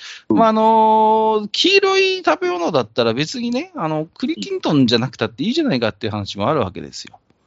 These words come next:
Speaker 2: そこは。
Speaker 1: うんうん。なるほど。はい。
Speaker 2: そうそうそうそう。それでちょっとね、あの、今回、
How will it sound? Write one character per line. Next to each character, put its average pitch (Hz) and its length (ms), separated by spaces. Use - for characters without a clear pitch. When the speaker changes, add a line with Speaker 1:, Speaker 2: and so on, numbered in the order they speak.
Speaker 2:
そ - 160
こ 92 160
は。 90 80
Speaker 1:
う 151 40
ん 151 40
う - 40
ん。 127 40
な 202 80
る 196 40
ほ 190 120
ど。 254 180
は 90 140
い。 - 40
Speaker 2:
そ 147 120
う 117 40
そ 104 160
う - 20
そ - 140
う - 40
そ - 180
う。 147 60
そ 233 200
れ 320 100
で 320 140
ち 381 80
ょ - 40
っ - 40
と - 120
ね、 165 160
あ 156 80
の、 147 140
今 202 180
回、 113 300